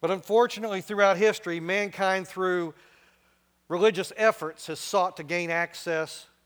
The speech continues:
to that higher power, that connection to God. Man has used religious means to try to find the answers to those universal questions.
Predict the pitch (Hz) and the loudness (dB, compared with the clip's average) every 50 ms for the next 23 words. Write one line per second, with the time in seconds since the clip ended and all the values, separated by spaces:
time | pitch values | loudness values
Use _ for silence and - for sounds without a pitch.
0 | _ _ _ _ _ _ - - 220 220 196 190 165 135 123 151 139 139 135 123 | _ _ _ _ _ _ -10 -8 -6 -2 2 2 2 2 0 -2 -4 -4 -4 -6
1 | - - 143 139 139 143 151 165 170 165 - 175 170 165 180 196 208 - - - | -8 -6 -4 -2 -2 0 0 0 -2 -2 -4 -10 -6 -2 0 0 0 -2 -6 -12
2 | 165 143 135 123 123 131 120 110 107 110 113 _ _ _ _ _ _ _ _ _ | -12 -12 -12 -12 -12 -12 -12 -12 -14 -16 -20 _ _ _ _ _ _ _ _ _
3 | _ _ _ _ _ _ _ _ _ - 156 180 208 214 202 196 170 143 196 220 | _ _ _ _ _ _ _ _ _ -6 -2 0 0 0 0 -2 -4 -4 -4 -4
4 | 220 185 - - _ _ - 151 160 165 160 160 185 214 220 175 208 - - 190 | -4 -4 -6 -10 _ _ -8 -4 -2 -2 0 2 2 2 2 2 -4 -6 -6 -6
5 | 190 214 214 208 202 196 175 - - 156 - 180 170 160 156 - - 180 175 165 | -2 -2 0 0 -2 -4 -6 -8 -12 -10 -6 -4 -2 -2 -2 -2 -4 -4 -4 -4
6 | 160 170 165 180 170 165 160 - - 139 - - 143 131 143 131 117 127 147 143 | -6 -8 -6 -4 -4 -4 -6 -8 -10 -14 -14 -14 -12 -10 -10 -10 -10 -10 -12 -10
7 | 139 123 135 127 - - 120 - - 135 120 - - _ _ _ _ _ | -10 -10 -12 -14 -14 -16 -16 -12 -12 -12 -12 -12 -18 _ _ _ _ _